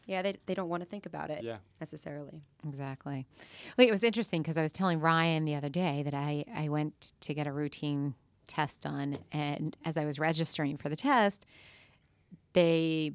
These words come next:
Speaker 3: basically gave me this printout and said, "Oh, here's what your coinsurance will be. We ran your benefits prior to you coming in, so here's what it's going to cost." And I already done, had done a little bit of poking around on our health plan site, so I knew,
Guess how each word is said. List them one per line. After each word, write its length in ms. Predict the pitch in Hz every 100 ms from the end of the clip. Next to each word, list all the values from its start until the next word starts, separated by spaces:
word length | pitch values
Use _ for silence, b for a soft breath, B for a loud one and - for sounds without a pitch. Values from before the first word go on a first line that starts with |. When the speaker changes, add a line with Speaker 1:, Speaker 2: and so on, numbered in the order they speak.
| -
Speaker 3:
basically 360 | 180 170 - 165
gave 180 | 160
me 80 | 151
this 140 | 147 -
printout 380 | 330 339 190
and 100 | -
said, 220 | 160 156 151 b b b b
"Oh, 120 | - 202
here's 200 | - 220
what 140 | 247
your 80 | 220
coinsurance 640 | 208 247 262 - 175 170 -
will 60 |
be. 160 | 156 156
We 140 | 160
ran 260 | 151 180 214
your 100 | 208
benefits 640 | 185 185 190 185 180 - -
prior 260 | - 170
to 80 | 175
you 100 | 170
coming 300 | 165 175 160
in, 400 | 202 208 202 190 185 _ -
so 60 |
here's 240 | 160 180 170
what 140 | 180
it's 100 | 160
going 240 | - 147
to 60 | 147
cost." 540 | - 165 143 143 - _ B B
And 100 | -
I 40 | 247
already 220 | 254 202
done, 280 | 170 170 165
had 220 | 147 175
done 200 | 170 165
a 60 | 156
little 180 | 156 160
bit 80 |
of 80 | 156
poking 340 | - 165 160 160
around 500 | 147 147 151 151 -
on 280 | - 151 147
our 140 | 139 139
health 220 | 151 160
plan 280 | 180 180 180
site, 340 | - 196 196
so 160 | - 165
I 140 | 156
knew, 680 | 165 180 190 160 147 147